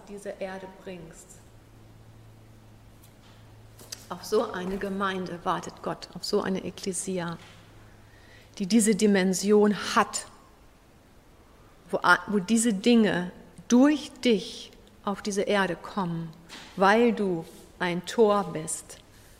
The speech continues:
das in der richtigen Spiegelung sich spiegelt, wo du aufhörst, kleine Brötchen zu backen, wo du endlich der wirst, zu dem Gott dich gerufen hat. Nicht mehr in der zweiten Reihe, sondern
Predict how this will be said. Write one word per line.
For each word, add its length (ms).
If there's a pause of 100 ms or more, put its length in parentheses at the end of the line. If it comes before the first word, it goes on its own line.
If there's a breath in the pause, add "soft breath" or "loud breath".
das 180
in 160
der 200
richtigen 380
Spiegelung 840
sich 320
spiegelt, 640 (1400 soft breath)
wo 140
du 160
aufhörst, 600
kleine 340
Brötchen 460
zu 180
backen, 460
wo 80
du 120 (100)
endlich 680 (120)
der 460
wirst, 440
zu 120
dem 200
Gott 260
dich 180
gerufen 500
hat. 240 (1040 soft breath)
Nicht 200
mehr 120
in 60
der 140
zweiten 400
Reihe, 320
sondern 320